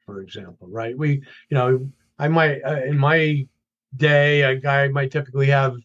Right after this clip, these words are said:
three different careers in his forty-year life, you know, career life or something. Today, it's like every couple of years or less, they change careers. So I think there's something to do with people in that mistake that you're talking about. That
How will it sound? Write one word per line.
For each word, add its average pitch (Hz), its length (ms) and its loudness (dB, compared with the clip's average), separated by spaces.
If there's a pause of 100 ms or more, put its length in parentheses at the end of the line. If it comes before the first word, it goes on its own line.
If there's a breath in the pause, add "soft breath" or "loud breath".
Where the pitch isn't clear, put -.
(440)
three 156 160 2
different 139 540 0
careers 139 580 2
in 123 120 -2
his 120 520 -6 (220)
forty-year 135 480 2
life, 131 420 0
you 127 80 -6
know, 117 240 -2
career 139 340 0
life 107 320 -8
or 95 60 -20
something. 98 360 -20 (480 soft breath)
Today, 165 340 4
it's 143 160 0
like 139 340 2
every 147 240 -2
couple 135 240 0
of 131 80 4
years 139 360 2
or 120 120 -2
less, 127 340 -2
they 117 280 -2
change 127 420 -2
careers. 120 440 -6 (300 soft breath)
So 180 220 2
I 170 160 2
think 262 260 -6 (320)
there's 170 180 2
something 175 280 4
to 143 120 4
do 143 140 4
with 139 200 2 (100)
people 139 560 0
in 107 100 -6
that 110 240 -4
mistake 110 600 -4 (160)
that 104 260 -8 (560 soft breath)
you're 123 120 -6
talking 117 400 0
about. 101 260 -8
That 110 180 -8